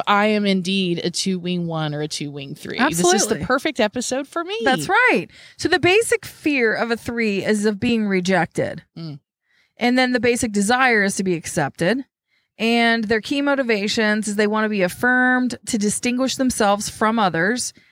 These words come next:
Speaker 2: So they've got that four in there, right?
Speaker 1: Mm-hmm.
Speaker 2: Uh, and to have attention, be admired, and to impress others.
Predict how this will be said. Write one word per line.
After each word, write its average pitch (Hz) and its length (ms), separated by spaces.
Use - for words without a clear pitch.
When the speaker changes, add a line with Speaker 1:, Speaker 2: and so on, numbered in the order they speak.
Speaker 2:
So - 140
they've 214 100
got 214 200
that 220 140
four 233 360
in 180 100
there, 170 280
right? 214 380
Speaker 1:
Mm-hmm. 170 440
Speaker 2:
Uh, 175 240
and 233 140
to 226 60
have 226 240
attention, 240 540
be 226 160
admired, 196 720
and 226 160
to 233 120
impress 277 420
others. 147 560